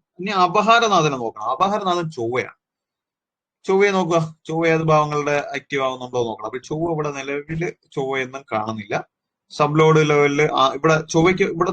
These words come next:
തന്നെ ആറ് എട്ട് ഉണ്ട്, already ആറ്, എട്ട്, പതിനൊന്നാണ് ഉള്ളത്. ശരി, ഞാൻ ഇതില്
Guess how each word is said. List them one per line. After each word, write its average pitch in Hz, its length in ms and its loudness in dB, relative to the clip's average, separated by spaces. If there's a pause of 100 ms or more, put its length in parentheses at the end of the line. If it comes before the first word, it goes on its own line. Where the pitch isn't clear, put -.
തന്നെ 185 140 2
ആറ് 165 200 6
എട്ട് 160 260 0
ഉണ്ട്, 113 260 -6 (400)
already 135 280 -6
ആറ്, 123 260 -2
എട്ട്, 127 260 -4 (160)
പതിനൊന്നാണ് 120 440 -2
ഉള്ളത്. - 240 -20 (320)
ശരി, - 180 -10 (640)
ഞാൻ 208 220 0
ഇതില് 220 520 2